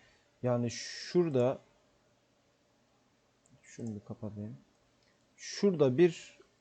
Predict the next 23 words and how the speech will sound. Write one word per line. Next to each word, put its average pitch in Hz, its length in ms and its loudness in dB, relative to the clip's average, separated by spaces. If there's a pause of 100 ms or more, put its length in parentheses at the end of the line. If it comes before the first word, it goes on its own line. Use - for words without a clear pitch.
obo 151 280 4
yapma 151 380 2
ihtimali 139 640 0
mevcut 113 440 0
arkadaşlar. 104 500 -6
Yani 143 420 0 (460)
artık 156 400 4
buraya 147 460 4
değerek, 135 560 6
yani 127 320 0
kırması 139 500 -2
gereken 143 500 2
nokta 127 480 -2
buradaki 139 420 0
omuz 135 360 0
olduğu 139 280 4
için, 123 300 0 (520)
yani 147 300 4
buraya 135 400 4
değdi 143 580 6
ve 147 100 6
geri 135 380 2
döndü. 107 360 0